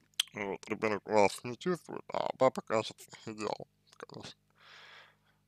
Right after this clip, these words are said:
Э, последний раз дочь разговаривала с родным отцом больше месяца назад, причем я была инициатором звонка, не знаю, что он ей там наговаривал. Видите, опять же, да, то есть, э, вы здесь, э, не пытаетесь выяснить,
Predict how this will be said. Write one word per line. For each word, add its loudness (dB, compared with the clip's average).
Э, 2
последний 12
раз 12
дочь 8
разговаривала 12
с -4
родным 6
отцом 4
больше 0
месяца -4
назад, 4
причем -2
я 8
была 10
инициатором 2
звонка, 4
не -4
знаю, 0
что 0
он -4
ей 2
там 0
наговаривал. 4
Видите, 0
опять 4
же, -14
да, 6
то -10
есть, -10
э, 2
вы -2
здесь, 4
э, 2
не -4
пытаетесь 10
выяснить, -2